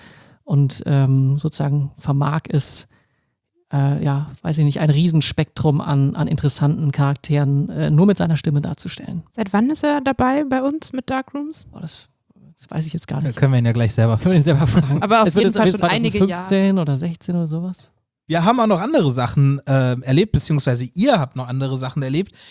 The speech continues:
Speaker 3: Ich nicht so sehr. Ihr habt bei,
Speaker 1: <laughs>
Speaker 3: wir haben Kult gespielt. Also kurzer Disclaimer, ich bin verletzt ausgefallen am zweiten Tag, aber, äh,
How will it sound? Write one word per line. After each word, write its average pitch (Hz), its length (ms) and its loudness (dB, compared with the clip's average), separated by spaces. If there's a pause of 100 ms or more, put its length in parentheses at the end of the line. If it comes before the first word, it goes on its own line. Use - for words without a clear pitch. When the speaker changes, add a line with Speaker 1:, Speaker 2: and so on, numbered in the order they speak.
(160)
Speaker 3:
Ich 214 180 -2
nicht 202 140 -2
so 160 100 -2
sehr. 151 380 0 (280)
Ihr 165 220 2
habt - 240 -2
bei, 131 160 2 (180)
Speaker 1:
<laughs> 302 160 -6
Speaker 3:
wir 156 140 2
haben 160 220 0
Kult 220 420 2
gespielt. 131 580 0
Also 147 300 0
kurzer 170 320 0
Disclaimer, 165 460 0
ich 147 160 -6
bin 147 220 0 (280)
verletzt 151 460 2
ausgefallen 131 640 0
am 127 140 -8
zweiten 127 380 -4
Tag, 165 360 -6
aber, 135 380 0
äh, 127 260 -2